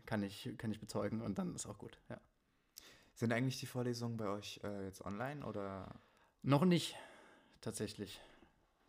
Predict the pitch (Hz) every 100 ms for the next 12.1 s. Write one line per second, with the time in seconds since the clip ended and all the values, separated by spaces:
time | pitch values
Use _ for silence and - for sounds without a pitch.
0 | - - 120 117 123 123 127 127 - -
1 | - - - 110 107 107 107 - 117 123
2 | 151 131 - - 104 - 104 95 - 120
3 | 113 117 117 123 127 127 120 117 120 117
4 | - - 120 113 143 143 123 113 110 110
5 | 107 113 110 107 110 107 - - 127 135
6 | 113 107 110 - 107 110 107 98 107 107
7 | 98 95 110 104 104 104 107 107 120 104
8 | 110 113 - - - - - 113 110 104
9 | 104 104 - _ _ _ _ 110 110 107
10 | 107 - 113 110 120 117 117 117 117 -
11 | _ _ _ _ _ 107 101 101 101 101
12 | 110